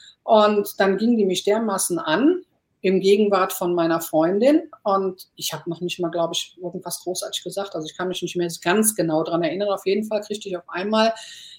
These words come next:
ihre flache Hand ins Gesicht mit einem dicken Ring genau auf die, auf die Lippe. Und, ähm, dann war's das auch mit der Freundin nach Hause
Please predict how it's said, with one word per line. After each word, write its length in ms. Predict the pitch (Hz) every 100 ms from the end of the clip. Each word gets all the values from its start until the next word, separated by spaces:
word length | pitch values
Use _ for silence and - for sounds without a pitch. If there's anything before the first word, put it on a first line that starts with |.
| _
ihre 320 | - 220 208 208
flache 420 | 208 202 196 185
Hand 380 | 190 226 247 -
ins 280 | 277 254
Gesicht 460 | - 226 240 247 -
mit 140 | 202
einem 120 | 202 202
dicken 300 | 220 208 185
Ring 480 | 196 240 262 247
genau 440 | 220 202 202 214 214
auf 300 | - 208 -
die, 320 | 214 208 202
auf 160 | 208 -
die 100 | 202
Lippe. 500 | 196 214 285 302 302 -
Und, 460 | 233 214 220 214 -
ähm, 540 | 214 208 208 208 - _
dann 220 | 196 196
war's 300 | 175 190 233
das 200 | 214 202
auch 120 | -
mit 160 | 196 202
der 80 | 196
Freundin 420 | - 208 269 208
nach 180 | 180 165
Hause 320 | 175 180 180